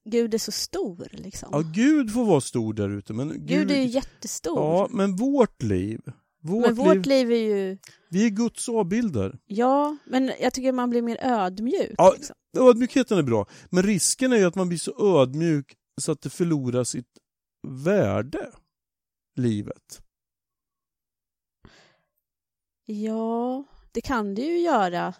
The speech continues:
Speaker 1: Eh, eller så blir man liksom mer kärleksfull av att förstå att man är, alltså, fast om inte Gud skulle finnas och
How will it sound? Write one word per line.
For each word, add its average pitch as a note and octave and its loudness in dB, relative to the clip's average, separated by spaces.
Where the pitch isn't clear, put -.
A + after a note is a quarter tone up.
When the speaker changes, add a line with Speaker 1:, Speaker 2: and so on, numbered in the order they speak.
Speaker 1:
Eh, G3+ -2
eller A3+ 2
så C#4+ -6
blir A#3+ -2
man G3+ -6
liksom G3 -10
mer F#3 -6
kärleksfull F3+ -6
av F3+ -6
att - -10
förstå G#3 -8
att - -14
man F#3+ -4
är, F#3 -6
alltså, A3 -6
fast - -8
om A#3 -2
inte A#3+ -2
Gud C#4 2
skulle G#3+ -4
finnas F3+ -6
och F3+ -6